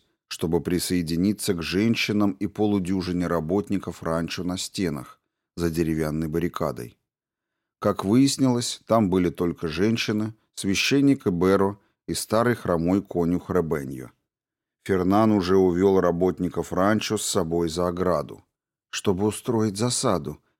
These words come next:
как неуверенно объяснила одна из служанок. Миранда, поскольку поблизости не было драгоценных лошадей,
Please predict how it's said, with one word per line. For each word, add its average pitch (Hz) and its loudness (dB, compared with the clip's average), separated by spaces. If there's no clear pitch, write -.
как 85 -2
неуверенно 104 4
объяснила 90 0
одна 85 -2
из 78 -8
служанок. 82 -8
Миранда, 95 4
поскольку 90 0
поблизости 92 -2
не 104 4
было 82 2
драгоценных 85 -2
лошадей, 90 -2